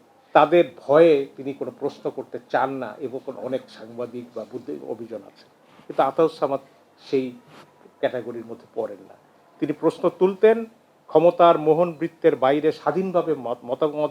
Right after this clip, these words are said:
জানাতেন এবং মহান আল্লাহ প্রদত্ত বিবেক দিয়ে সামাজিক বিচারের দাবিতে সাধারণ মানুষকে সমর্থন করতেন। পবিত্র কোরআনে সূরা নিসার একশো পঁয়ত্রিশ নম্বর আয়াতে আল্লাহ জ্ঞানীদের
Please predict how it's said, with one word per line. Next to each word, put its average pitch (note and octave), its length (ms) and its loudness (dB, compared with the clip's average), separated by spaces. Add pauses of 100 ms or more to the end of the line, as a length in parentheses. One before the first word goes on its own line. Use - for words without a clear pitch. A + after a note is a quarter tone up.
জানাতেন D#3 480 0 (500)
এবং C3+ 180 -4
মহান G3+ 520 4
আল্লাহ D#3+ 320 2
প্রদত্ত D#3 540 -4 (120)
বিবেক D#3+ 420 2
দিয়ে A2+ 240 -4 (440)
সামাজিক F#3 480 4
বিচারের D3 400 0
দাবিতে B2 460 -4 (420)
সাধারণ F3 320 0
মানুষকে A#2+ 420 -10 (100)
সমর্থন C3+ 480 -12
করতেন। - 240 -20 (800)
পবিত্র G#3+ 380 6
কোরআনে F#3+ 420 6
সূরা F3 340 2
নিসার D#3+ 360 -2 (520)
একশো D#3+ 240 2 (100)
পঁয়ত্রিশ G3+ 440 2
নম্বর E3+ 220 0
আয়াতে C3+ 420 0 (440)
আল্লাহ E3 360 6
জ্ঞানীদের E3+ 380 2